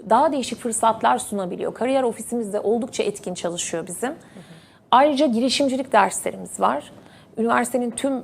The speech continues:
e, bölümlerine ve tüm fakültelerine serpiştirilmiş havuz dersi olarak. Girişimcilik derslerinde de işte, e, ünlü kişiler, e, çevredeki kişiler geliyor, dersler anlatıyorlar,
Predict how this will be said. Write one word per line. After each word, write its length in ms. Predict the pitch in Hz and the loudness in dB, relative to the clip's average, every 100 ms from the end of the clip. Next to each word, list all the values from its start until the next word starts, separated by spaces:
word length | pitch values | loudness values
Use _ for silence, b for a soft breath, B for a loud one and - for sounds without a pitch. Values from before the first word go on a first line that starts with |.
| - | -4
e, 520 | 185 185 185 185 180 | -2 0 -2 -4 0
bölümlerine 640 | 208 196 175 175 175 185 208 | 0 0 -2 -4 -4 -4 -4
ve 80 | |
tüm 180 | 170 269 | -6 -6
fakültelerine 640 | - 180 190 180 175 175 175 | -6 -6 -6 -6 -8 -6 -4
serpiştirilmiş 920 | 190 175 170 - - 175 170 196 - | 0 0 0 -14 -10 -8 -8 -10 -4
havuz 300 | 190 185 175 | -4 -4 -4
dersi 340 | 180 185 - | -4 -4 -6
olarak. 300 | - - 226 240 B B B B | -8 -2 -4 -4 B B B B
Girişimcilik 640 | 190 262 - 294 269 294 - | -4 -2 0 -2 -2 -4 2
derslerinde 640 | 247 226 - 233 226 220 | 2 2 -4 -6 -4 -2
de 100 | 202 | -2
işte, 360 | 214 - 233 302 B B B B B - | -4 -4 -4 -4 B B B B B 2
e, 400 | 208 110 110 110 - - - - - - - | 4 4 0 -2 -6 -10 -12 -14 -18 -20 -6
ünlü 240 | 240 254 277 | -2 -2 -2
kişiler, 640 | 226 208 190 180 196 214 - | -4 -2 2 4 2 -2 -14
e, 240 | - 50 214 | -14 -14 -4
çevredeki 520 | 220 214 202 208 202 | 2 2 2 0 -4
kişiler 580 | - - 180 160 180 - B B 185 | -6 -2 2 2 0 -6 B B 0
geliyor, 480 | 208 196 190 196 | 2 2 0 2
dersler 380 | 196 185 - 196 | 2 2 2 -2
anlatıyorlar, 920 | - 196 208 202 220 202 196 196 196 | 0 0 -2 -2 0 2 6 6 4